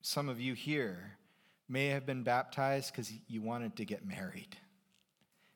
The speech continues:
And before the pastor would marry you, you needed to be baptized. And that was the whole reason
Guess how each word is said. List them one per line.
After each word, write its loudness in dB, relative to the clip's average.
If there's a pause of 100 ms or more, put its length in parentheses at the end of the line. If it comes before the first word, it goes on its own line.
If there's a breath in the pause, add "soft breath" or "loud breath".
(100)
And 0
before 2
the 0
pastor 2
would -4
marry 2
you, -6 (400 soft breath)
you -8
needed -4
to -12
be -4
baptized. -12 (140)
And -2
that 4
was -2
the -4
whole 2
reason -4